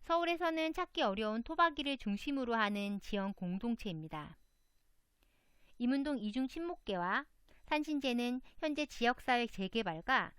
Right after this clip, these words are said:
코로나 십구로 인해 전승이 원활하지는 않습니다. 하지만 이중 친목회관이라는 이중계의 물적 토대가 마련되어 있어 전승이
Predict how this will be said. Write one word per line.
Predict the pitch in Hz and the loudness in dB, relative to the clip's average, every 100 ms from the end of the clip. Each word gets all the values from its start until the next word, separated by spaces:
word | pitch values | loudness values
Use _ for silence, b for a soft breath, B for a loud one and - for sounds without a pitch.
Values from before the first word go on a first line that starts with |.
| b | b
코로나 | - 339 320 320 | -6 -2 -2 -2
십구로 | - - 370 320 | -6 -6 -2 -2
인해 | 208 190 262 | -2 -2 -4
전승이 | - 190 190 226 196 | -2 -4 -2 -2 -2
원활하지는 | 165 190 247 233 - 208 254 | -2 -2 0 0 -2 -4 -2
않습니다. | 160 - 185 156 147 143 - _ _ _ _ _ _ _ b b b | -4 -6 -8 -8 -10 -12 -16 _ _ _ _ _ _ _ b b b
하지만 | - 311 294 214 233 165 - b b b - | -2 0 2 2 2 0 -8 b b b -4
이중 | 247 285 294 294 | -2 0 0 0
친목회관이라는 | - 330 320 - 339 330 277 247 226 220 | 0 0 -2 -2 2 4 4 4 2 0
이중계의 | 208 202 254 247 208 202 | -4 -2 -2 0 0 -2
물적 | 185 180 214 - | -4 -6 -6 -6
토대가 | 330 311 277 214 | -4 -2 2 2
마련되어 | 185 170 220 240 214 190 175 | 2 0 0 0 0 -2 -4
있어 | 147 - 262 202 - - _ b b b b - - | -8 -2 0 0 -4 -18 _ b b b b -20 -12
전승이 | - 196 202 240 208 262 | -4 -2 0 0 -2 -4